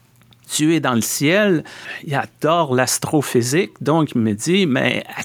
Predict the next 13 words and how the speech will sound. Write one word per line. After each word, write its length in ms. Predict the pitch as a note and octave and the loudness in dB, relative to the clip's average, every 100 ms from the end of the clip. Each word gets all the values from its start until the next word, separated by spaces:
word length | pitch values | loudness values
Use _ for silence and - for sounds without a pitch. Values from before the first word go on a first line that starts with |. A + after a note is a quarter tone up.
| _ - | _ -6
quel 320 | - C3 B2+ | 0 2 2
endroit 640 | C3 C3 E3 F3 C4+ G3 | 2 2 0 0 0 0
exactement ? 720 | A2+ B2+ A#2+ - B2+ A#2 G#2+ | -2 -2 -4 -2 -2 0 0
Est-ce 180 | F#2 - | -2 -2
que 80 | A#2+ | -4
c'est 140 | - | -2
la 120 | A2+ - | -2 -2
ceinture 440 | - A2 - A#2+ | -2 -2 -2 -2
d'astéroïdes ? 1000 | A2+ G#2+ - B2 A#2 D3 G3 G3 F#3+ C#3 | -2 -4 -4 -2 0 2 2 2 0 0
Est-ce 300 | A2+ A2 - | -4 -4 -4
le 60 | A#2 | 0
nuage 440 | A#2 A#2+ B2 A#2+ A#2+ | 0 2 2 0 0
de 140 | A#2+ | -2